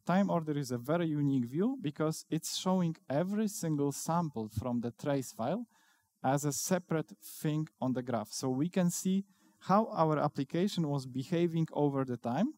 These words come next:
Moreover, we can very easily filter it over the time. So as you can see, Speedscope doesn't really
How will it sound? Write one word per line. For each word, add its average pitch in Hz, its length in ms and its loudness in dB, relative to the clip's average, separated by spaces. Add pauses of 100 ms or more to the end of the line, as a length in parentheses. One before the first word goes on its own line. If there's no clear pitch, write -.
(380)
Moreover, 175 540 2
we 156 140 0
can 165 160 2
very 180 400 6
easily 170 360 0
filter 190 480 4
it 104 140 -2
over 110 280 -4
the 110 100 -4
time. 101 360 -6 (500)
So 147 200 0
as 156 200 4
you 175 80 2
can 170 160 2
see, 185 220 0
Speedscope 170 600 -2
doesn't 156 360 2
really 143 180 0